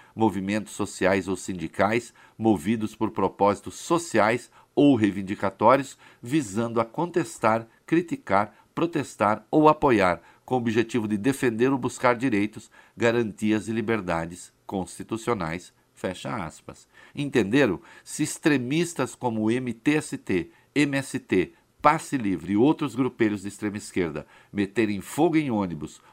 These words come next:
ou impedirem a circulação de trens e metrô, mediante coação de qualquer natureza, isso não será enquadrado como ação terrorista.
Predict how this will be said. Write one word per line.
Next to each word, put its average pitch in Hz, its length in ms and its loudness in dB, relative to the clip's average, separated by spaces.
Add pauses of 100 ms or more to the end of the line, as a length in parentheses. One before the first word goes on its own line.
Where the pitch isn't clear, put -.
ou 117 160 0
impedirem 110 600 -2
a 98 60 -4
circulação 98 560 -4
de 95 100 -4
trens 98 360 -4
e 113 40 -4
metrô, 123 400 -2 (240)
mediante 104 520 -2
coação 143 580 0
de 98 80 -6
qualquer 131 380 0
natureza, 127 560 0 (340)
isso 190 340 -4
não 220 220 -4
será 165 260 -2
enquadrado 107 560 0
como 110 220 -4
ação 98 300 -6
terrorista. 95 680 -2